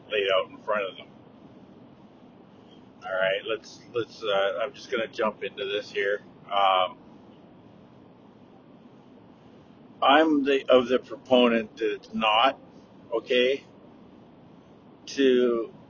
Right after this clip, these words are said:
invoke capital punishment on a child, i e spanking them, hitting them in any way.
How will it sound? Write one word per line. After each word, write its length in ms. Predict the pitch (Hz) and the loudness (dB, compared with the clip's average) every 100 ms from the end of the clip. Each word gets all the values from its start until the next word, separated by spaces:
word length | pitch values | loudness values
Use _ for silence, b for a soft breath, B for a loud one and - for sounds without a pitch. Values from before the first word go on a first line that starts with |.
| - - | -20 -4
invoke 440 | 131 123 123 117 | -4 4 4 4
capital 420 | - 123 - 123 | 0 0 0 -4
punishment 560 | 110 120 120 - 127 120 | -4 -4 -4 -4 -4 -2
on 180 | 107 113 | -2 -2
a 20 | |
child, 480 | - 117 117 131 - - - - | 0 2 4 2 -2 -16 -20 -8
i 120 | 107 | -4
e 280 | 107 110 110 | -2 -2 -6
spanking 600 | - - 104 110 - 113 | -10 -12 -12 -10 -8 -8
them, 140 | 113 - - - | -8 -12 -18 -8
hitting 260 | 110 110 113 | -6 -4 -6
them 180 | 110 | -8
in 100 | 90 | -10
any 200 | 101 90 | -14 -10
way. 300 | 110 113 123 | 0 2 2